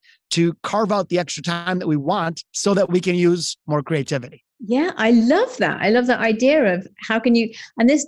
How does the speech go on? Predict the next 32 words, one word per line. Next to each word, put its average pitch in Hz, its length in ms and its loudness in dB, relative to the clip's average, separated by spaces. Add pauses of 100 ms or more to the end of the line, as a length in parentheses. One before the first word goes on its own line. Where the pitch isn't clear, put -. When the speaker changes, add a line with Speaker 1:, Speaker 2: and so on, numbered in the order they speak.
Speaker 2:
this 294 160 0
brings 247 340 2
me 240 140 2
into 269 240 0
this 208 180 0
question 254 400 -2
of 202 140 -2 (320)
how 220 80 2
you 226 200 6
define 220 440 2
creativity, 214 640 0
'cause 196 180 -2
you 220 80 2
take 240 260 2
it - 120 -4 (220)
beyond 220 540 4
being 190 180 2
a 180 60 2
musician 185 560 0
or 170 120 -2
a 170 160 -6
poet 185 300 0
or 170 180 -6
a 170 60 -2
writer 185 400 0
or 170 180 -2
an 165 140 -6
artist. 185 500 -2
You 190 60 -2
know, 175 100 0
it's - 160 -6
about 190 260 0